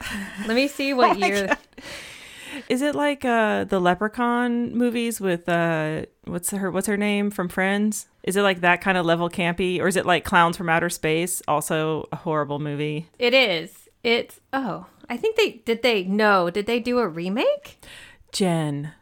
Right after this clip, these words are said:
Speaker 1: Stop it.
Speaker 2: After this, we're gonna watch both
Speaker 1: Hold on,
Speaker 2: back to
Speaker 1: hold
Speaker 2: back.
Speaker 1: on, hold on.
Speaker 2: <laughs>
Speaker 1: Hold on, I gotta, I gotta see, because, I mean, why remake that movie? Well, maybe somebody just enjoyed it as much as I did as a kid.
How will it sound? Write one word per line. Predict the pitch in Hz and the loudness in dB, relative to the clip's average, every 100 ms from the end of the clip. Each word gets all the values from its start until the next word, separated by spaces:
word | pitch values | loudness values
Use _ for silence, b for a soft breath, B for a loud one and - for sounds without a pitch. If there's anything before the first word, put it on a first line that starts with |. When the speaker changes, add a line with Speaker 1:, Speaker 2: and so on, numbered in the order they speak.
| _ | _
Speaker 1:
Stop | - - - 208 202 185 - - | -20 -14 4 6 6 4 -2 0
it. | 196 185 160 - - - - | 4 4 2 -2 -12 -20 -6
Speaker 2:
After | 165 170 185 170 | 0 2 2 0
this, | 165 - | 0 0
we're | 156 | -2
gonna | 151 | -2
watch | 139 139 - - - | 0 -2 -2 -10 -12
both | 147 151 | -2 2
Speaker 1:
Hold | 220 214 | 4 4
on, | 196 - | 4 6
Speaker 2:
back | 302 285 | 6 8
to | 285 | 8
Speaker 1:
hold | |
Speaker 2:
back. | 269 285 269 285 | 8 8 8 8
Speaker 1:
on, | 247 | 10
hold | 247 320 240 208 240 247 | 10 10 10 8 8 6
on. | 247 - - | 4 0 -8
Speaker 2:
<laughs> | - - | -8 4
Speaker 1:
Hold | 247 | 6
on, | 233 202 | 8 6
I | 202 | 4
gotta, | 214 214 208 | 6 4 2
I | 208 | 0
gotta | 208 202 202 | 4 4 4
see, | - 190 185 170 170 - 214 | 0 0 0 0 -4 -6 -4
because, | 208 226 190 185 190 208 - b b b - | 2 4 6 6 2 -4 -18 b b b 2
I | 247 | 4
mean, | 254 262 254 220 | 6 8 6 4
why | 196 202 269 330 | 2 2 2 0
remake | 320 330 302 302 302 - | -2 -2 -2 -2 -4 -4
that | 262 - | -4 -2
movie? | 180 180 - | -4 -4 -4
Well, | 233 | -4
maybe | 233 240 247 | -2 -2 -2
somebody | 247 226 226 226 | -2 -4 -2 -2
just | 214 208 - - | -4 -6 -8 -10
enjoyed | 208 196 190 190 190 | -6 -4 -2 0 0
it | 185 175 - _ _ | 0 -2 -8 _ _
as | 190 180 | -6 -4
much | 185 185 - | -2 -4 -4
as | 190 190 | -6 -2
I | 185 214 | 0 0
did | 208 160 156 | -2 -4 -2
as | 160 | -4
a | 165 | -8
kid. | - 165 160 175 | -6 -4 -4 -6